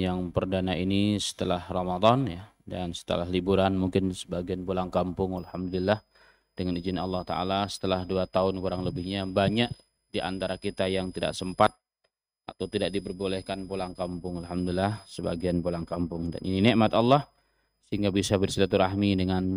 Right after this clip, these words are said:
sanak saudara kita, keluarga kita yang di kampung kita. <clears throat> Baik, pada pertemuan yang ketiga ini kita sampai kepada hadis yang kedua.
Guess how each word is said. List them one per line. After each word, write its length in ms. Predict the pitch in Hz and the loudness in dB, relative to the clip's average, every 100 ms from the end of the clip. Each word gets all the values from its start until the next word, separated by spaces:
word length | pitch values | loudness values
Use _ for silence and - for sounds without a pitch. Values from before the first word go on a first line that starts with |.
| 95 95 98 | -4 -8 -8
sanak 240 | 87 92 | -4 -4
saudara 320 | - 92 92 92 | -2 0 2 2
kita, 420 | 98 - 98 95 | 0 4 4 4
keluarga 400 | 92 95 90 92 | 4 0 2 0
kita 400 | 85 90 92 90 | 0 0 2 2
yang 160 | 90 85 | 2 0
di 140 | 85 85 | -2 -2
kampung 320 | 85 85 82 | -2 -2 -4
kita. 320 | 85 80 78 _ _ - - - - _ _ - | -6 -10 -12 _ _ -20 -20 -20 -20 _ _ 0
<clears throat> 280 | 185 156 127 | 2 4 8
Baik, 340 | 139 180 - | 8 8 4
pada 360 | - 139 139 147 | 6 8 8 6
pertemuan 480 | 143 127 139 135 139 | 4 0 2 6 8
yang 180 | 127 117 | 8 6
ketiga 320 | 110 120 113 | 6 8 10
ini 420 | 110 95 98 123 156 | 8 6 6 6 4
kita 320 | 123 - 107 | 2 4 2
sampai 600 | - 107 104 101 113 113 | 4 2 2 4 4 4
kepada 540 | - 107 104 101 110 107 | 2 0 2 4 4 4
hadis 360 | 101 104 110 - | 4 2 0 2
yang 180 | 107 | 2
kedua. 540 | 98 113 113 95 76 | 2 2 6 6 4